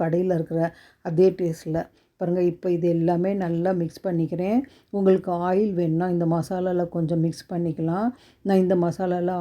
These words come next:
ஆயில் மிக்ஸ் பண்ணல, தோசை தவால கொஞ்சமா நான் போட்டுக்கிறேன். பாருங்க, இப்ப நம்ம வாஷ் பண்ணி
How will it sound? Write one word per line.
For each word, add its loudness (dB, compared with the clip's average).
ஆயில் 0
மிக்ஸ் -4
பண்ணல, 0
தோசை 2
தவால 0
கொஞ்சமா -2
நான் -4
போட்டுக்கிறேன். -8
பாருங்க, 2
இப்ப -4
நம்ம 2
வாஷ் 0
பண்ணி -2